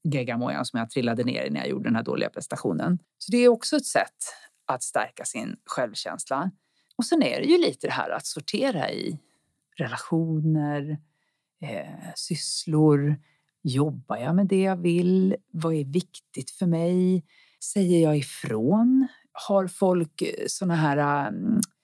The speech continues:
jargong och giftpilar och kommentarer, men jag säger ingenting? Vad skulle hända om jag sa ifrån? Eh, för det är också ett sätt att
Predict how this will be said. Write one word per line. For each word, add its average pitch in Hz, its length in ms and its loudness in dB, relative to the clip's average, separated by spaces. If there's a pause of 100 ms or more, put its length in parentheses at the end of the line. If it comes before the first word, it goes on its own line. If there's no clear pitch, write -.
(360)
jargong 165 680 4
och 165 140 4
giftpilar 160 1120 2
och 160 100 2
kommentarer, 156 1000 4
men 165 180 4
jag 156 240 4
säger 113 440 -2
ingenting? 220 760 4
Vad 196 120 -2
skulle 208 220 -6
hända 226 260 2
om 220 80 2
jag 226 120 0
sa - 340 -4
ifrån? 247 600 0 (220)
Eh, 185 280 -2
för 202 120 -2
det 220 180 2
är 262 80 2
också - 300 -4
ett - 80 -6
sätt - 360 -6
att 160 200 0